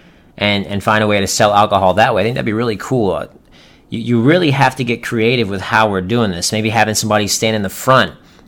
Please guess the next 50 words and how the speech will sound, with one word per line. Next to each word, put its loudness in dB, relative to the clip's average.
of 2
the 0
waiting 2
area, 0
you -6
know, -6
'cause -10
we -4
will 2
have 4
a 0
waiting 0
area, 0
and -2
I'm -6
assuming -4
people -8
are -4
gonna -6
be -8
spaced -4
out. 2
Have 4
somebody 0
up -8
front, 0
positioned 0
up -2
front -4
to -6
sell 4
beer, -4
to -10
sell, 0
uh, -2
maybe, -2
you -8
know, -6
your -8
top, 0
top -2
drink. -4
So -2
that's 4
one 4
thing 2
I 2
wanted 0
to -4
do. -6